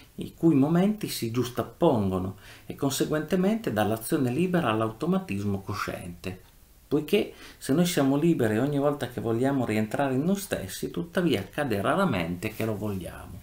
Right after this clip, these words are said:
E che qui si concludeva la l-, lettura che più lungamente abbiamo trattato nel video precedente. Il commento che fanno, eh, i due autori citati, Abbagnano e Fornero,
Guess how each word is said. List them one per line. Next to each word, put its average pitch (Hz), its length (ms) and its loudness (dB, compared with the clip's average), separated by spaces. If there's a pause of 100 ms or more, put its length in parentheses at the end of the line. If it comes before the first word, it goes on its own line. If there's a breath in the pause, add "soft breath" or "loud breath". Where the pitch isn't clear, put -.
(180)
E 151 80 -6
che 196 160 -4
qui 208 100 -4
si - 160 -4
concludeva 113 760 -2 (500 loud breath)
la 131 120 0
l-, 139 220 2
lettura 151 560 0
che - 140 -2
più 151 200 -4
lungamente 131 640 2
abbiamo 107 300 -2
trattato 104 560 -4
nel 107 140 -2
video 101 260 -4
precedente. - 760 -10 (120)
Il 175 160 -6
commento 113 560 2
che 107 80 -6
fanno, 127 500 -2 (720 loud breath)
eh, 104 640 -6
i 117 100 -4
due 131 140 0
autori 123 500 0
citati, 107 540 -4
Abbagnano 95 400 -2
e - 20 -4
Fornero, 131 640 -4